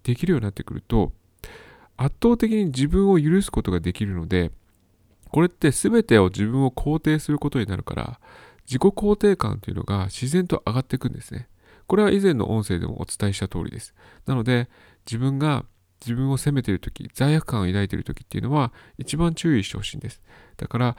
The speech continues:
罪悪感を抱いてしまった時は、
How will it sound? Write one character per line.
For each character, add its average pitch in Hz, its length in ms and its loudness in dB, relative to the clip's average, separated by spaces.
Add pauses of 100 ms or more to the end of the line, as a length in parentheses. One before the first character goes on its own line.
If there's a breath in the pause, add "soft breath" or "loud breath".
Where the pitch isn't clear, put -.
(240 loud breath)
罪 135 180 2
悪 139 100 0
感 95 240 0
を 120 220 2 (540)
抱 143 180 4
い 147 60 2
て - 60 -14
し - 140 -10
ま 98 60 -2
っ 98 40 -2
た - 120 -12
時 107 180 -6
は、 143 200 2